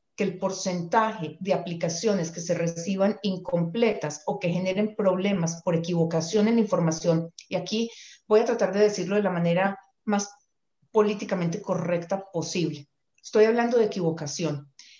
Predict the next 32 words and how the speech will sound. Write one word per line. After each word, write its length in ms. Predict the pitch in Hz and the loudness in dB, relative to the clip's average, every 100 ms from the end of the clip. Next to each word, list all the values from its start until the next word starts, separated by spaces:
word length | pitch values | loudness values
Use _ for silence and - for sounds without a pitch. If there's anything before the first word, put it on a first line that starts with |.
| _ | _
Realmente 400 | 196 196 220 220 | 2 4 4 2
la 140 | 220 | 0
palabra 340 | - 175 180 202 | 2 2 2 4
en 80 | 214 | 2
inmigración 720 | 190 175 160 156 - 180 185 | 2 0 -2 -2 -2 -2 -2
es 160 | 208 208 | -4 0
misrepresentation, 1000 | 196 196 175 175 165 160 160 156 156 170 | -2 -2 -2 -2 -2 -2 2 2 0 -2
o 40 | |
sea, 220 | 165 170 165 | -4 -4 -4
que 100 | 170 | -4
se 240 | - 165 | 2 4
emita, 640 | 160 180 254 254 294 320 - | 4 4 2 2 0 0 2
omita 760 | 208 185 214 311 320 285 359 - - _ _ _ | 2 4 6 4 4 2 2 -4 -16 _ _ _
o 160 | 214 - | -2 0
que 120 | 190 | -4
se 200 | - 185 | 2 2
oculte 500 | 170 170 277 262 254 | 2 2 0 0 -2
información. 720 | 202 185 160 160 151 175 156 | -2 -2 -2 -2 -4 -4 -4
Se 140 | - | -6
espera 400 | 165 - 190 240 | -8 -2 -2 -2
que 160 | - - | -6 -8
esos 500 | 220 233 233 147 - - - - | -2 -2 -2 -8 -12 -18 -20 -16
y 60 | - | -8
los 140 | 175 | -8
que 60 | 175 | -6
estén 200 | - 202 | -4 -2
incompletos 520 | 214 208 190 214 202 | 0 -2 -2 -2 -2
sea 100 | 190 | -4
un 80 | 185 | -6
porcentaje 420 | 202 196 170 160 | -6 -6 -4 -4
tremendamente 640 | 175 185 185 190 190 180 170 | -4 -4 -2 -2 -4 -4 -4
alto. 280 | 143 143 | -4 -8